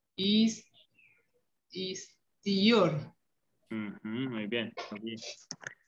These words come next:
Speaker 2: Por ejemplo, en una conversación. Por ejemplo, en una conversación. Eh, por ejemplo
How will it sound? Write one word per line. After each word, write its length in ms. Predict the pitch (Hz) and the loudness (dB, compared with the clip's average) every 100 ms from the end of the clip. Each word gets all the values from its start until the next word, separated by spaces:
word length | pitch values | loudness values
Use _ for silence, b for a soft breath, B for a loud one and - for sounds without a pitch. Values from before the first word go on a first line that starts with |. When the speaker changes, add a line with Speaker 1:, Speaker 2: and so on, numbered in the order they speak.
| _ _ _ _ - - _ | _ _ _ _ -20 -20 _
Speaker 2:
Por 120 | - | 4
ejemplo, 220 | 180 208 190 | 8 10 10
en 60 | |
una 160 | 190 226 | 12 10
conversación. 800 | 233 190 151 120 107 123 98 - _ _ _ _ _ _ _ _ _ _ _ _ - - _ _ _ _ _ _ _ _ _ _ _ | 10 10 8 4 0 0 -2 -6 _ _ _ _ _ _ _ _ _ _ _ _ -20 -20 _ _ _ _ _ _ _ _ _ _ _
Por 160 | 131 | 2
ejemplo, 300 | 131 156 160 | 4 4 4
en 60 | 139 | 6
una 120 | 180 | 6
conversación. 720 | 175 156 127 131 - 110 104 - _ _ _ _ _ _ _ _ _ _ _ _ _ _ _ _ _ _ _ _ _ _ - | 6 6 4 0 -4 -6 -6 -14 _ _ _ _ _ _ _ _ _ _ _ _ _ _ _ _ _ _ _ _ _ _ 6
Eh, 500 | 139 139 139 139 135 | 10 12 12 10 8
por 120 | 143 | 4
ejemplo 560 | 143 156 151 113 113 | 4 2 0 -4 -4